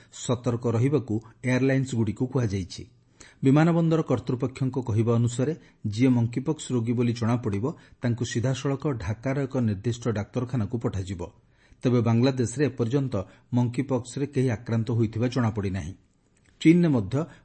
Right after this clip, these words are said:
ମଙ୍କିପକ୍ସ ସଂକ୍ରମଣ ନେଇ ଯାଞ୍ଚ କାର୍ଯ୍ୟ ଜୋରଦାର କରାଯାଇଛି। ଚଳିତ ମାସ ପନ୍ଦର ତାରିଖରୁ ଆସନ୍ତା ଛଅ ମାସ ଯାଏଁ ଦେଶକୁ ଆସୁଥିବା ଯାତ୍ରୀମାନଙ୍କୁ ସେମାନଙ୍କ ଲକ୍ଷଣ ସମ୍ପର୍କରେ ଜଣାଇବାକୁ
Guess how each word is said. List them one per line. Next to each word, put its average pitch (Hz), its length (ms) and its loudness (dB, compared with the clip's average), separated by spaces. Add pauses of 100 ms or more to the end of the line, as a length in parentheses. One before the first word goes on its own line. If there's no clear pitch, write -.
ମଙ୍କିପକ୍ସ 123 560 -2
ସଂକ୍ରମଣ 131 460 2
ନେଇ 135 260 2
ଯାଞ୍ଚ 120 300 0
କାର୍ଯ୍ୟ 127 340 -2
ଜୋରଦାର 107 380 0
କରାଯାଇଛି। 98 560 -4 (460)
ଚଳିତ 131 260 2
ମାସ 127 260 2
ପନ୍ଦର 117 340 0
ତାରିଖରୁ 120 420 -2
ଆସନ୍ତା 117 440 -2
ଛଅ - 240 -4
ମାସ 151 220 2 (100)
ଯାଏଁ 90 160 -6 (360)
ଦେଶକୁ 120 400 -2
ଆସୁଥିବା 117 400 -4
ଯାତ୍ରୀମାନଙ୍କୁ 113 680 -2 (220)
ସେମାନଙ୍କ 123 480 0
ଲକ୍ଷଣ 113 400 -2
ସମ୍ପର୍କରେ 120 560 -4
ଜଣାଇବାକୁ 113 520 0